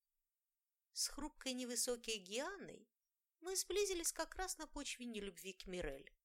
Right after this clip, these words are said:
И если кто мог подумать, что две коротышки просто завидовали высокой яркой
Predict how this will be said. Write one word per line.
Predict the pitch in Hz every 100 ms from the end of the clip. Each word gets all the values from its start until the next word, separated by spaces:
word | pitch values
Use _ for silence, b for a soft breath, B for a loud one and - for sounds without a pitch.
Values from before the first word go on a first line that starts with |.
| _ _ _ _ _ _ -
И |
если | 240 262 277
кто | 262 285
мог | 269 254 -
подумать, | 247 247 220 185
что | - 202
две | 196 202
коротышки | - 196 - 185 - 180
просто | - 185 - 185
завидовали | 208 254 415 415 196 180
высокой | 175 - 185 - 165
яркой | 165 160 - 156